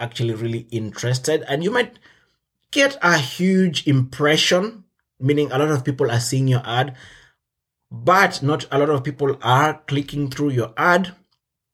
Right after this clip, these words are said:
and not a lot of people are converting based on what you're looking out for.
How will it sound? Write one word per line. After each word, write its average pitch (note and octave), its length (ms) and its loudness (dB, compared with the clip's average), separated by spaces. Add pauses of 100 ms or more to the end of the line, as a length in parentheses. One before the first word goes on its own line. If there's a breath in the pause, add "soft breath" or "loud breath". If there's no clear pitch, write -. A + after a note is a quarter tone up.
(340)
and B2+ 440 2
not C3 160 -2
a B2+ 60 -2
lot B2 140 0
of A#2+ 120 -2
people B2 280 -6
are G#2+ 120 -8
converting D3+ 760 -2 (600 loud breath)
based B3 640 -2
on D#3 320 2
what D3+ 260 0
you're B2+ 200 2
looking B2+ 260 -2
out A#2 240 -4
for. G2 320 -10